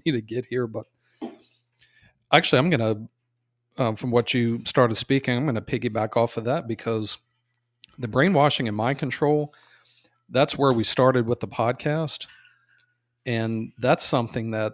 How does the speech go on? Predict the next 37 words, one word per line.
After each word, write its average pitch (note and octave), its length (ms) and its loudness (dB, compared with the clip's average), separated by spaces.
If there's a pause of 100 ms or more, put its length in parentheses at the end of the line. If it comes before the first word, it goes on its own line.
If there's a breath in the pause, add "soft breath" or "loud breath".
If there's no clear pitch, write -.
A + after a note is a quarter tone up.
(220)
we're C3+ 200 4
gonna C#3 200 2
keep - 240 -2
coming C#3+ 300 -4
back C3 220 0
to - 100 -10
that. C#3 320 -4 (800)
And A#2 320 -4
as A#2 120 -4
many C#3 200 2
times C#3 340 0
as A2+ 140 -4
Yah B2+ 140 4
wants C3+ 280 0
us C3+ 120 0
to A#2+ 100 -6
talk C3+ 280 0
about C3+ 280 0
it, D3 180 -2
it A#2 100 -6
comes B2+ 260 -4
to - 80 -8
mind, C3 280 -2
because A2+ 500 -2 (100)
it's C3+ 180 -4
a A2+ 280 -2
absolutely C3 540 -2
huge E3+ 720 -2
thing, D3 400 -4 (960 soft breath)
because C3 320 4
that D3+ 160 6
goes C3 240 6
right B2 220 4
into D#3 380 0
what A#2 280 2 (160)
was B2 200 2
given A#2 500 0